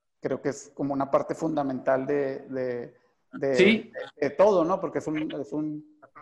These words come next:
Speaker 1: concepto audiovisual lo que tú estás viendo, o sea, tienes que escuchar algo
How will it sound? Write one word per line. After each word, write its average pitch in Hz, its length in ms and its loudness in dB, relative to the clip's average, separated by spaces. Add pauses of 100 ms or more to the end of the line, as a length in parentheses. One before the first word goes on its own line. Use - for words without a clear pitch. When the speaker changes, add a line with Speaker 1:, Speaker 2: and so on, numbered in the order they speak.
(160)
Speaker 1:
concepto 147 440 -2
audiovisual 147 640 2
lo 135 80 -2
que 143 80 -8
tú 139 60 -12
estás 131 200 -8
viendo, 147 240 -2
o 120 40 -10
sea, 127 120 -12
tienes 131 240 -8
que - 80 -12
escuchar 135 400 0
algo 135 380 0